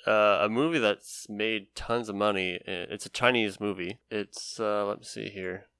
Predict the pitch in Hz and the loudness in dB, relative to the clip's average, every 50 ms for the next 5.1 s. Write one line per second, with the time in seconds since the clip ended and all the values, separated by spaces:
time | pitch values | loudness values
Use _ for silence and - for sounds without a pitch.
0 | _ _ _ _ - _ _ _ _ _ _ - 113 - - - 127 131 143 156 | _ _ _ _ -20 _ _ _ _ _ _ -10 -10 -6 -2 2 4 6 6 6
1 | 160 120 113 117 113 - - - - 110 117 127 120 104 95 90 90 95 113 147 | 4 4 2 -2 -2 -2 -4 -8 -10 -8 -4 0 2 2 4 4 4 4 4 4
2 | 180 214 226 214 _ _ _ _ _ _ _ _ _ _ - - 104 107 117 - | 4 0 -2 -6 _ _ _ _ _ _ _ _ _ _ -8 -6 -4 -4 -2 -4
3 | 220 240 262 - - 190 175 170 170 170 170 156 131 110 101 - - 104 110 98 | -6 -6 -4 -4 -4 -2 -2 0 0 0 2 4 2 2 0 -2 -8 -8 -6 -6
4 | 95 - - - 131 135 123 110 117 117 113 101 95 101 104 110 113 110 107 104 | -6 -6 -4 -4 -4 -4 -4 -6 -4 -4 -4 -4 -4 -4 -2 -2 -2 -4 -4 -6
5 | 101 98 | -8 -12